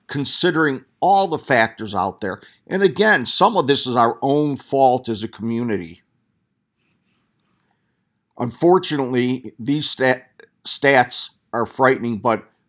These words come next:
according to the C D C, about one in four adults in the U S has a disability. That includes things like vision impairment and hearing mo-, impairment and mobility and cognition.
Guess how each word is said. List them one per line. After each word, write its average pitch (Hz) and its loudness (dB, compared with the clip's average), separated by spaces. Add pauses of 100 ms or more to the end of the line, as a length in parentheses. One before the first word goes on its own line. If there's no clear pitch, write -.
according 139 0
to 110 -2
the 107 -2
C 113 -4
D 104 -6
C, 110 -4 (260)
about 120 4
one 131 2
in 120 -2
four 123 0
adults 120 2
in 110 -4
the 104 -2
U 117 2
S 110 4
has 110 -2
a 101 -8
disability. 101 -6 (520)
That 139 6
includes 143 0
things 131 -2
like 131 2
vision 117 0
impairment 113 -2
and 110 -8
hearing 120 -2
mo-, 104 -4
impairment 117 -4
and 117 -4
mobility 113 2 (260)
and 104 -8
cognition. 110 2